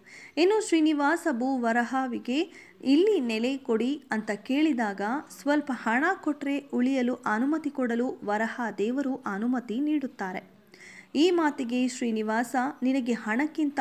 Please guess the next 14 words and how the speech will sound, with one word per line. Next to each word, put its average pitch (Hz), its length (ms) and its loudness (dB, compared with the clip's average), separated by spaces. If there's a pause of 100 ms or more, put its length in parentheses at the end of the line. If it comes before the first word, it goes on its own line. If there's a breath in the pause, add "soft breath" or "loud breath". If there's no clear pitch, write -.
(180)
ಅಮೂಲ್ಯವಾದ 233 720 0
ಮಾತನ್ನ 226 640 -2
ಕೊಡುತ್ತೇನೆ" 214 800 -6
ಅಂತ 190 240 -8
ಹೇಳ್ತಾರೆ. 277 720 -8 (540 loud breath)
ನನ್ನ 269 320 6 (120)
ದರ್ಶನಕ್ಕಾಗಿ 262 920 -2
ವರಹ 226 420 0 (100)
ಕ್ಷೇತ್ರಕ್ಕೆ 240 580 -6
ಬರುವ 214 360 0
ಭಕ್ತರು 262 560 -6
ಮೊದಲು 240 440 2 (360 loud breath)
ಪುಷ್ಕರಣಿಯಲ್ಲಿ 233 920 0
ಸ್ನಾನ 226 420 -2